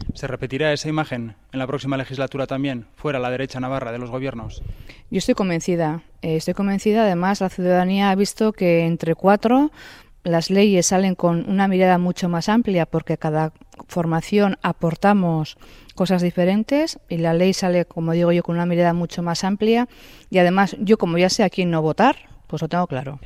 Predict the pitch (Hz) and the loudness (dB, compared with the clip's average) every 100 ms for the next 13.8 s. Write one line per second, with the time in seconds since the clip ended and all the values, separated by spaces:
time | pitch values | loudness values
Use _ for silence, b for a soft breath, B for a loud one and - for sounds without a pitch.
0 | - 143 143 175 180 180 175 - 156 147 | -4 -2 0 2 4 4 2 4 2 4
1 | 165 156 147 - 170 151 151 131 127 - | 2 4 2 2 2 2 0 -2 -2 -4
2 | 135 143 143 143 139 139 139 135 135 139 | -4 -2 0 0 0 0 0 -2 -2 -2
3 | 139 135 123 131 151 139 127 127 127 123 | -2 -2 -2 0 2 2 0 -2 -2 -2
4 | 139 135 131 127 123 120 - - 170 175 | 0 0 -2 -2 -2 -4 -8 -4 -2 0
5 | 143 B B B 151 190 214 - 202 196 | 0 B B B -2 0 0 0 -2 0
6 | 165 190 - 131 131 147 180 - - - | -2 -4 -8 -8 -4 -2 -2 -4 -8 -6
7 | 135 131 135 147 156 123 120 - 120 156 | -4 -4 -2 -2 -2 -2 -4 -6 -4 -2
8 | 180 - 151 143 139 147 135 202 208 175 | -2 -4 -6 -4 -2 -2 -2 -2 0 0
9 | 190 - - 139 139 170 190 190 190 190 | -2 -4 -8 -4 -2 -2 -2 -2 -2 -4
10 | 170 180 - 180 190 b b b - 143 | -2 -2 -2 -2 -2 b b b -4 -2
11 | 135 147 143 147 196 160 147 151 147 151 | -2 -4 -4 -6 -4 -2 -2 -4 -4 -2
12 | 220 - - - 143 143 170 147 151 143 | -2 -4 -14 -12 -6 -4 -2 -2 -2 -4
13 | 135 147 - 175 - 185 196 202 | -4 -6 -4 -4 -4 -4 -4 -6